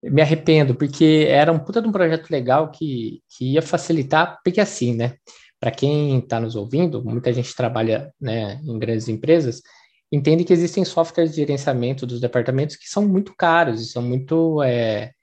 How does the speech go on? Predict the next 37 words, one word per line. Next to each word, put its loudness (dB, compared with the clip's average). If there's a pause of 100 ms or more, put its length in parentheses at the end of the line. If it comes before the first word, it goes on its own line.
(140)
complexos, 2
né, -2
tem -4
uma 2
estrutura -2
muito -2
boa, 0
são -6
excelentes, -2 (460)
mas 2
pras 2
pequenas 0
empresas, -2
né, -2
pros -14
pequenos -2
negócios, -2 (300)
às 2
vezes 2
o, -2
o -4
dono, 2
ele 0
não -2
tem -2
condição -4
de, -2
o 0
proprietário -2
não -4
tem -6
condição -6
de -14
colocar -2
um -4
software -2
desse. -12